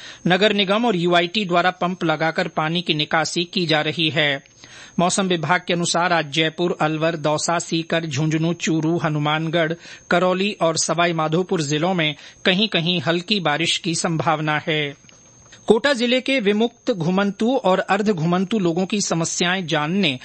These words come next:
और उनके साथ संवाद के लिए आज आमुखीकरण कार्यक्रम आयोजित किया जा रहा है।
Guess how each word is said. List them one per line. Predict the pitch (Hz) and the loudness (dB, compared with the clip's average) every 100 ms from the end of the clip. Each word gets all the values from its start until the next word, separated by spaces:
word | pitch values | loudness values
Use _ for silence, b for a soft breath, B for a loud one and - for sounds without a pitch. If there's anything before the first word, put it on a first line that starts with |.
| B B | B B
और | 196 | 2
उनके | 214 226 | 4 2
साथ | 214 196 | 2 2
संवाद | 202 - 170 156 151 190 190 - | 0 -2 -2 2 2 2 -2 -2
के | 180 | 0
लिए | 180 185 196 214 | 0 2 0 0
आज | 165 165 170 - | -2 -2 -2 -4
आमुखीकरण | 170 175 185 214 196 196 208 | -2 0 0 -2 0 0 0
कार्यक्रम | 175 156 170 170 180 - | 0 0 -2 -2 -4 -2
आयोजित | 151 156 170 151 156 | 0 0 0 -2 -4
किया | - 180 | 0 2
जा | 156 151 | 2 0
रहा | 160 170 | 0 0
है। | 147 160 147 | 0 0 0